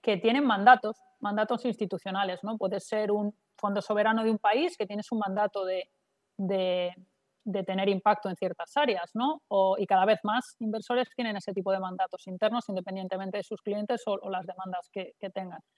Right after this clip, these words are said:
Las compañías, por supuesto, porque unido a este punto de los inversores, son capaces de atraer más capital,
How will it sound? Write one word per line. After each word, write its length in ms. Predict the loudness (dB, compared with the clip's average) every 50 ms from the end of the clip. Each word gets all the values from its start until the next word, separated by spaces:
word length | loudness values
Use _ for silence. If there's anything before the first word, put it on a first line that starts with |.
| _ _ _ _ _
Las 220 | 2 2 2 4
compañías, 540 | 2 -2 2 2 2 2 4 2 2 0 0
por 120 | -2 -6 -2
supuesto, 460 | -2 2 4 4 4 4 2 -2 -2
porque 440 | -2 -4 -4 -4 -4 -4 -4 -4 -6 _ _ _ _ _ _ _ _ _
unido 300 | -4 -2 2 4 8 8
a 40 | 8
este 180 | 6 6 0 -2
punto 260 | 0 0 0 0 2
de 60 | 0
los 160 | 0 -2 -2
inversores, 520 | -2 -2 -2 -2 -2 0 0 2 2 0 -2
son 140 | -4 -2
capaces 400 | -2 0 2 2 0 0 -2 -2
de 60 | -2 -2
atraer 300 | -2 2 2 2 2 2
más 180 | -2 -4 -4 -6
capital, 540 | -6 -4 -2 0 2 4 6 6 4 2